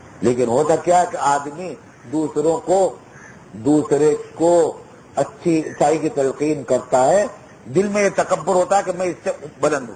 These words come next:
अपनी बड़ाई जाहिर करने के लिए, उसकी हकारत जाहिर करने के लिए इस अंदाज को इख्तियार करता है, तो ये खुद हराम है। उसने तो छोटा सा एक ही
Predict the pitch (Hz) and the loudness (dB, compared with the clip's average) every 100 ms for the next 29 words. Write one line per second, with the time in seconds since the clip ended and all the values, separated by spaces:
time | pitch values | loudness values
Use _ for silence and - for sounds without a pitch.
0 | - 147 185 185 151 170 175 165 180 175 | -8 -6 -4 0 2 2 2 2 0 0
1 | 170 185 196 196 220 214 - 185 131 - | -4 -4 -8 -6 -4 -4 -4 -6 -6 -10
2 | - 131 - 185 196 - 165 170 160 156 | -6 -2 2 2 2 0 -2 -2 -6 -8
3 | 160 151 170 185 123 - - - 160 165 | -10 -8 -6 -6 -6 -12 -20 -12 -4 -4
4 | 143 160 151 123 117 147 165 160 165 156 | 0 0 0 -8 -8 -2 0 0 -6 -4
5 | 165 165 147 123 190 156 160 165 160 - | -4 -2 -6 -4 -2 2 2 0 -4 -12
6 | - - - - - - - - 170 185 | -20 -20 -20 -20 -20 -20 -12 0 0 2
7 | 160 147 - 156 160 156 151 156 151 | 0 0 0 2 0 0 0 0 -2